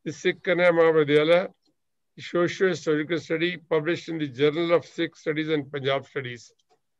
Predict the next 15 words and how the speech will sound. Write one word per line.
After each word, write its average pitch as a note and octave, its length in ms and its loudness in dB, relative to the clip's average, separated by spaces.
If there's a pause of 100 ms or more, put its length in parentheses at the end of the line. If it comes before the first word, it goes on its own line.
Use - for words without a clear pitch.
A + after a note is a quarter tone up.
(220)
And C3 260 -6
I B2+ 120 -2
made C#3+ 260 0
a D3+ 100 4
request. C3+ 500 0
I A2+ 80 -2
said, C#3 200 -6
"Why C#3 160 0
don't C3+ 140 -4
you C#3 80 -10
come C#3+ 240 -4
and C3+ 100 -6
share D3+ 220 0
your C#3 240 -2
experience?" C#3+ 600 -6